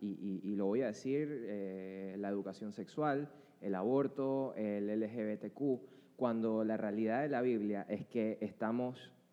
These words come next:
completamente en, en, en un, en un campo igualitario en cuanto al pecado, de que todos los pecados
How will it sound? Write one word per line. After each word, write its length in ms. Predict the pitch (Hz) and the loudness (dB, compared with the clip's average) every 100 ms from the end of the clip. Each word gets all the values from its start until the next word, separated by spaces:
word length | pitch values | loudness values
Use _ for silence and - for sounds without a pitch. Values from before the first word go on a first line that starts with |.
| - - | -20 -4
completamente 1200 | 113 104 - 127 135 143 143 131 117 107 113 104 - | 0 0 4 4 4 0 0 0 0 -2 -2 -2 0
en, 300 | 104 98 98 | 2 2 0
en, 340 | 104 98 95 92 98 | -2 -2 -2 -4 -4
en 120 | 101 | 0
un, 220 | 110 110 | -2 -2
en 140 | 104 104 | -4 -4
un 180 | 110 | -4
campo 560 | 104 117 117 117 117 117 | -2 -2 -2 0 0 0
igualitario 640 | 110 107 98 98 120 113 120 | 0 2 0 0 2 2 2
en 60 | |
cuanto 300 | 107 104 98 | -2 -6 -4
al 100 | 87 | -8
pecado, 560 | 90 87 - 107 104 110 - - - _ _ | -6 -6 -2 0 0 -4 -10 -20 -20 _ _
de 120 | 98 98 | -4 -2
que 140 | 101 | -2
todos 300 | - 120 127 | 2 4 4
los 120 | 127 | 2
pecados 680 | - 98 104 104 110 110 | 0 -4 -2 0 0 -4